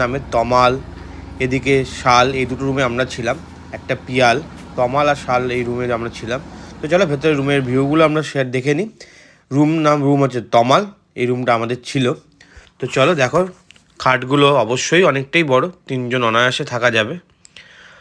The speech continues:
আর ওয়েল ডেকোরেট, এসি আছে। শীতকাল যেহেতু আমাদের এসি দরকার ছিল না, but গরমকালে তোমরা যদি কেউ যাও অবশ্যই তোমরা এসি পেয়ে যাবে। আর হোটেলের প্রাইসও রিজনেবল। তোমাদের ফোন নাম্বারটা আমি শেয়ার করে দিলাম, তোমরা চাইলে এই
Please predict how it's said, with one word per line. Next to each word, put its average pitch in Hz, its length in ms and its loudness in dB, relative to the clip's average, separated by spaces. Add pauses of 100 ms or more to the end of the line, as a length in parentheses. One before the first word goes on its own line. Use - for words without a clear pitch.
(280)
আর 107 260 4 (100)
ওয়েল 135 220 2 (100)
ডেকোরেট, 127 380 2 (840)
এসি 117 260 -2 (140)
আছে। 165 160 -8 (360)
শীতকাল 139 380 -2
যেহেতু 135 200 -2
আমাদের 127 180 -2
এসি 139 100 -8 (100)
দরকার 113 300 -2
ছিল 131 100 -2 (100)
না, 220 60 -12 (420)
but 120 120 2 (100)
গরমকালে 135 440 2
তোমরা 131 220 0
যদি 127 180 0
কেউ 127 100 0 (100)
যাও 117 140 4 (380)
অবশ্যই 135 420 0
তোমরা 143 220 0
এসি 135 180 -4 (720)
পেয়ে 131 240 2
যাবে। 151 180 0 (180)
আর 113 160 2
হোটেলের 117 360 -4
প্রাইসও 123 340 2
রিজনেবল। 170 380 -2 (120)
তোমাদের 120 340 -6
ফোন 123 220 -8
নাম্বারটা 127 300 -4
আমি 135 140 -8
শেয়ার 127 160 0 (100)
করে 147 180 -2
দিলাম, 160 180 -4 (480)
তোমরা 143 300 0
চাইলে 156 300 2
এই 151 40 -4